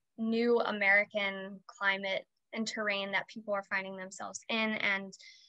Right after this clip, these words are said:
it would be an outfit that's appropriate for working both in rural and urban settings, um, which is kind of unique to, uh, some Americans in this period that go from, you know, maybe having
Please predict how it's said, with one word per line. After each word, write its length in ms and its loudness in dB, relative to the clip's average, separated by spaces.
it 120 12
would 240 8
be 280 4
an 180 4
outfit 420 6
that's 220 2
appropriate 640 0
for 160 0
working 420 -2
both 220 -6
in 260 -2
rural 480 6
and 280 0
urban 480 2
settings, 800 0
um, 200 -2
which 200 -6
is 100 -6
kind 260 0
of 120 -2
unique 420 -6
to, 440 -6
uh, 240 -4
some 400 2
Americans 600 -2
in 100 -10
this 180 -12
period 500 2
that 280 4
go 280 6
from, 400 0
you 140 -2
know, 100 0
maybe 260 0
having 640 -2